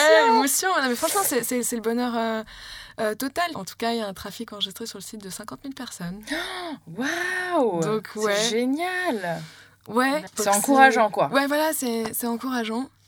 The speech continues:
Speaker 1: Je suis super contente.
Speaker 2: <laughs> Alors, donc ça, c'est le constat aujourd'hui. Donc, quelle est la good news que t'aimerais lire, voir ou entendre dans les jours ou les semaines à venir ?
Speaker 1: <gasps> Alors, moi, j'aimerais carrément une éradication, euh, complète du covid.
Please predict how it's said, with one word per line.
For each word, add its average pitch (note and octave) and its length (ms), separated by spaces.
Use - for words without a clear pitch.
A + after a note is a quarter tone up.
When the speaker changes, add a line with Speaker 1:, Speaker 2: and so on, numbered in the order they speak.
Speaker 1:
Je - 80
suis D4+ 100
super G#4+ 180
contente. - 100
Speaker 2:
<laughs> A3+ 80
Alors, A3+ 280
donc G#3 180
ça, C#4 80
c'est C4 120
le A3 60
constat A3+ 340
aujourd'hui. A3 360
Donc, A#3 160
quelle A#3+ 240
est D4 160
la B3+ 420
good B3+ 260
news B3+ 200
que A3+ 80
t'aimerais G3 540
lire, G#3+ 360
voir G3+ 320
ou F#3 160
entendre F#3+ 460
dans F3 100
les F3 100
jours F#3 220
ou F#3+ 60
les E3+ 80
semaines F3+ 260
à F3 60
venir ? E3 300
Speaker 1:
<gasps> - 1900
Alors, G#3 360
moi, A3 120
j'aimerais G3+ 280
carrément F#3+ 280
une F#3 140
éradication, F#3 800
euh, F3+ 120
complète A3 560
du F#3 140
covid. G3 260